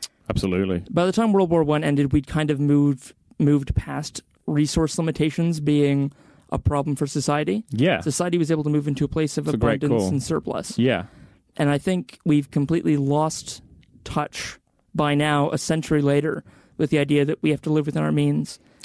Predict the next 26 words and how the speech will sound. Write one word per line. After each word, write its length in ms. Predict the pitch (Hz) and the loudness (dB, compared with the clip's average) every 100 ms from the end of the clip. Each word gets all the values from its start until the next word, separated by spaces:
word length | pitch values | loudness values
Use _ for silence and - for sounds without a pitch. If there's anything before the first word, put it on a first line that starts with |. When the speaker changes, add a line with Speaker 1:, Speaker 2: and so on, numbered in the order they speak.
| - | -4
Speaker 1:
Yeah. 320 | 113 147 92 - - - - | 0 0 0 -8 -18 -16 -4
Speaker 2:
And 200 | 156 143 | 0 2
while 140 | 156 | 2
at 60 | 156 | 0
the 60 | 147 | -2
same 200 | 175 170 | -2 0
time 160 | 160 | 0
the 80 | 151 | 0
world 240 | 139 151 | 2 2
has 100 | 151 139 | 2 0
never 200 | 139 139 | 0 0
seemed 460 | - 147 139 123 - | 0 0 2 0 -2
bigger 260 | 160 156 | 0 2
to 140 | 143 156 | 2 0
us, 360 | 160 214 - - _ - | -2 -6 -10 -16 _ -6
we've 120 | 151 | -4
kinda 180 | - 147 | -2 0
lost 320 | 143 147 156 | 0 0 -2
the 80 | - | -2
ability 360 | 147 147 147 143 | 0 0 2 -2
to 360 | - 147 147 143 - _ _ _ _ - | 0 2 2 0 -10 _ _ _ _ -6
accurately 460 | 156 - 160 151 156 | -4 -2 -2 0 0
understand 540 | 143 143 - 147 139 | 0 -2 -2 -2 0
it 80 | - | 0
and 160 | 143 | 0
measure 420 | 139 139 139 139 | 2 2 2 0